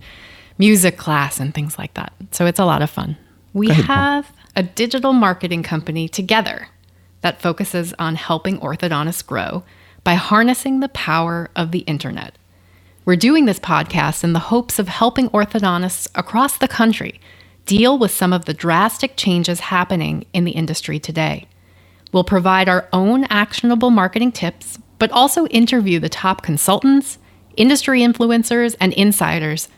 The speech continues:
Speaker 1: to help. Our goal is for it to be useful, provocative, and if we're good, a little entertaining.
Speaker 2: So I was practicing along, um, doing my orthodontics on Long Island.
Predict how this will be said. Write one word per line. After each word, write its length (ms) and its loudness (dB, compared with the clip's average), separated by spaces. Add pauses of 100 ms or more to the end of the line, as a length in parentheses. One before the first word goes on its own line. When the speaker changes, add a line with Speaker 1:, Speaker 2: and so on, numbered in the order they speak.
(200)
Speaker 1:
to 100 -2
help. 360 0 (760)
Our 120 2
goal 360 4
is 120 0
for 220 0
it 140 0
to 80 -2
be 100 -2
useful, 760 0
provocative, 800 0 (240)
and 100 -2
if 120 -4
we're 80 2
good, 340 2 (240)
a 80 -2
little 220 0
entertaining. 580 -4 (220)
Speaker 2:
So 320 4
I 80 6
was 120 2
practicing 540 2
along, 640 4
um, 360 2 (260)
doing 260 4
my 160 4
orthodontics 840 2
on 240 2
Long 160 2
Island. 480 2